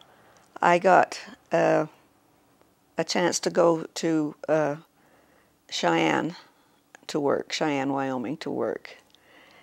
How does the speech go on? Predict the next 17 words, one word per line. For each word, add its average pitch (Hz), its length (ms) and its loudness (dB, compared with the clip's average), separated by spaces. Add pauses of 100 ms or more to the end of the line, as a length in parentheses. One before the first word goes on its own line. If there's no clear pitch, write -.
(100)
And, 147 460 -4
uh, 151 220 -2 (680)
I 170 100 0
went 180 220 0
down 180 240 2
there 165 400 2
and 165 260 -4 (680)
took - 340 0 (1040)
some - 280 -2
classes, - 760 4 (680)
and 165 180 -4
then 156 180 0
I, 151 140 0 (220)
I 143 180 -4
went 147 240 -6
to - 100 -16
work, 160 400 -2